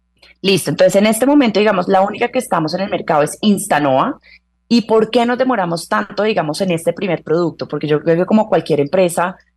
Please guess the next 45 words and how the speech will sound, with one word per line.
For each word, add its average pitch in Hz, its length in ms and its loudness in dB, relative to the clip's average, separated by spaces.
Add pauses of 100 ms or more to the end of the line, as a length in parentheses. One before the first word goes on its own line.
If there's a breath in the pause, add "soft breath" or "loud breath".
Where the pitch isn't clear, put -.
(160)
tú 220 100 2
no 214 120 0
te 214 80 2
las 214 160 0
sabes 151 260 -2
todas 139 420 -2
y 165 60 -6
tú 165 140 -6
tienes 160 240 0
que 196 80 0
aprender 160 360 0
un 143 140 -4
poco 180 260 0
la 185 140 2
reacción 185 640 -2
y 180 60 0
el 185 80 2
aprendizaje 165 680 -4
que 180 80 0
el 175 80 -4
consumidor 135 640 0
te 139 80 0
da 131 140 2
a - 60 -6
ti. 175 300 -6 (580 soft breath)
Y 208 100 2
arrancamos 196 500 0
con 240 140 0
Instanoa, 170 640 -2
esa - 180 -4
bebida 170 300 0
vegetal, 165 640 -2
con 175 180 -4
dos 175 180 0
sabores. - 580 0
Hoy 185 200 2
es 170 140 -6
el 190 100 -2
día 202 220 -2
donde 180 180 0
ya 151 160 -2
tenemos 156 500 -6
cuatro 170 360 2
sabores 147 320 -2
diferentes, - 720 -6